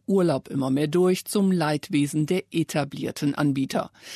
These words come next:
Die beklagen vor allem, dass digitale Konkurrenten wie Airbnb oder Uber, die Übernachtungsmöglichkeiten und Transporte vermitteln, keiner Regulierung unterliegen.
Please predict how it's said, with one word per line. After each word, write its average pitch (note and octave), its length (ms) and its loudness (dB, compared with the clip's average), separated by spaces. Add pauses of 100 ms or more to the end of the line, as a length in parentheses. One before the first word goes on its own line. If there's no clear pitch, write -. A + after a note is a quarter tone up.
(220)
Die G#3 160 2
beklagen F3 560 -2
vor - 180 -2
allem, G#3 300 2
dass F3 260 -4
digitale F#3+ 600 0
Konkurrenten F#3+ 760 0
wie C3+ 160 2
Airbnb D3+ 920 0
oder - 320 -4
Uber, F3+ 420 0 (320)
die C#3+ 160 -4
Übernachtungsmöglichkeiten E3+ 1400 -2
und D3 160 -2
Transporte G#3 580 -4
vermitteln, E3+ 540 0 (260)
keiner E3 380 0
Regulierung F#3+ 680 2
unterliegen. - 640 -6